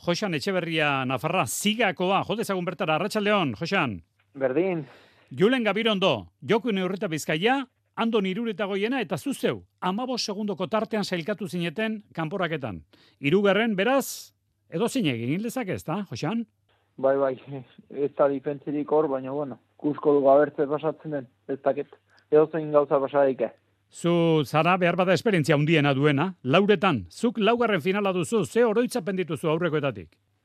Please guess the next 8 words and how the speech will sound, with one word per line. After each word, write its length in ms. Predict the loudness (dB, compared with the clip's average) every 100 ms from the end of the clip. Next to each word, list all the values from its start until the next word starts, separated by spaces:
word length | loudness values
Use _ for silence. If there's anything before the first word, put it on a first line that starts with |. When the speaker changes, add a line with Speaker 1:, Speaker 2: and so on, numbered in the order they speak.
| -2
Speaker 2:
Aurrekotatik, 1080 | 6 6 6 2 2 2 6 8 8 6 2 -14 -20 -20 -8
lehenbizikoa 920 | -4 0 -2 -2 2 2 4 4 4 4
hierran 400 | 4 4 4 2
atezitzen 440 | 0 -2 -2 -4 -4
uste 240 | 0 0
bino 240 | 2 2
beki 300 | 2 2 -2
eta 140 | 2